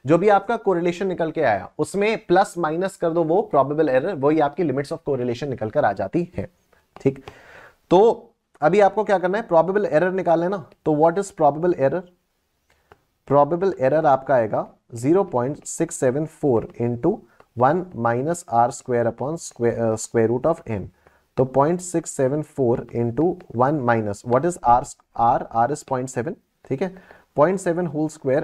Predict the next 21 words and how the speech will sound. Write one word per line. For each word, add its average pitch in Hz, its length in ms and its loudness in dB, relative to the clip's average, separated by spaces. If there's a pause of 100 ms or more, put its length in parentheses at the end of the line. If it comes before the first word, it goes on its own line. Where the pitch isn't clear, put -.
(180)
upon 170 320 -2
square 151 340 2
root 180 180 2
of 175 80 -8 (160)
n, 101 140 -2 (440)
यानी 139 200 2
सिक्सटी - 340 -4
फ़ोर। 107 260 0
Square 139 320 2
root 170 180 0
of 175 100 -16
sixty-four 160 500 -4
will 151 160 0
be 135 120 0
what? 107 200 0 (220)
सिक्सटीन? 190 480 -6 (140)
नहीं, 135 120 0
फ़ोर, 131 400 0
एट, 156 360 2
एट, 123 300 -4 (160)
एट, 110 220 -4